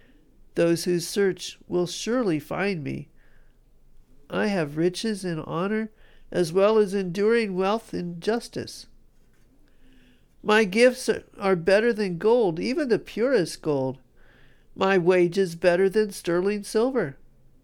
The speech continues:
I walk in righteousness, in paths of justice. Those who love me inherit wealth. I will fill their treasuries.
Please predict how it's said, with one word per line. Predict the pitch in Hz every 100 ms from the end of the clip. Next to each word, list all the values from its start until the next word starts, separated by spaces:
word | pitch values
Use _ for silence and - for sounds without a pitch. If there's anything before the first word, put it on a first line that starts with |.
| _ _ _ - - - - - - - -
I | 214 254
walk | 247 247 233 220
in | 180
righteousness, | 185 214 220 202 - - 139 127 - - _
in | 202 190
paths | 190 190 196 208 -
of | - 180
justice. | 170 196 208 - 135 - - - _ - - _ _ _ - - - - - - -
Those | 170 170 180 190
who | 190
love | 196 202 196
me | 185 220 196 170 -
inherit | - 180 - 214 208 -
wealth. | 170 214 160 135 - - - _ _ - - - _ _ - _ -
I | 190
will | 202 175 185 165
fill | - 220 254 254
their | 247 247
treasuries. | - 190 165 147 127 113 -